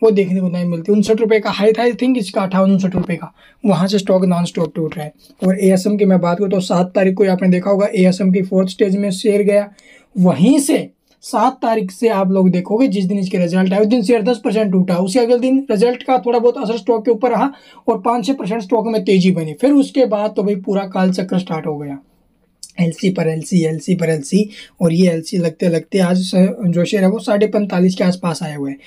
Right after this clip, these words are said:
और volume जो आज लगी है फ़ोर पॉइंट नाइन या लगभग, अ,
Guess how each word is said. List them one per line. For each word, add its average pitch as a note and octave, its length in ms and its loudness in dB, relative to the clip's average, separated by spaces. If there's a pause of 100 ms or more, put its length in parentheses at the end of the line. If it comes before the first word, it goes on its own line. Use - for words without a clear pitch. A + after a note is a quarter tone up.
(260)
और F#3+ 100 4
volume G#3+ 360 2
जो A3 100 2
आज G#3+ 140 2
लगी G#3+ 220 0
है G#3 80 0
फ़ोर G3 180 -2
पॉइंट G3 240 -2
नाइन F#3+ 220 4
या F#3 120 4
लगभग, F#3 840 4 (480)
अ, F#3 280 4